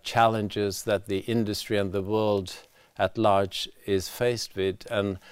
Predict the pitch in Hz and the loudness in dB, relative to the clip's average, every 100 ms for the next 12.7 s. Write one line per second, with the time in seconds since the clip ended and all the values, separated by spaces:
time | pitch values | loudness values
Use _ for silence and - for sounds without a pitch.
0 | - - 147 156 143 123 117 101 - 107 | -16 -2 0 6 6 6 0 -4 -2 0
1 | 110 110 - 104 - 117 98 107 - 156 | 0 0 -2 -6 -6 -4 -2 -2 -2 -4
2 | - 117 95 92 92 - 104 98 95 98 | -4 -4 -4 -4 -4 -4 -2 -2 0 2
3 | 107 135 117 - 98 92 90 85 - - | 2 2 0 -4 -6 -6 -8 -8 -12 -10
4 | 107 - - 101 95 95 - 95 - 98 | -10 -10 -10 -8 -4 -4 -6 -10 -8 -10
5 | 87 - - - - - - 117 113 110 | -10 -14 -20 -20 -20 -20 0 6 6 6
6 | 110 123 - - 117 113 127 127 107 113 | 4 2 0 -2 0 2 2 2 2 2
7 | 110 104 131 131 104 98 - - 101 - | 2 2 0 0 0 -2 -2 -8 -8 -4
8 | 104 98 95 87 - - - - 98 92 | 0 2 0 -4 -12 -20 -16 -2 0 4
9 | 98 95 92 85 - - - _ 107 110 | 6 6 4 -2 -14 -20 -20 _ 0 2
10 | - 110 104 101 - - 104 104 92 90 | 4 4 4 0 -4 -4 -2 -2 -4 -8
11 | - 104 98 - 98 87 90 - - 95 | -2 0 2 0 -4 -4 -6 -6 -4 -4
12 | 98 - 127 113 - 87 | -6 -4 -4 -4 -6 -8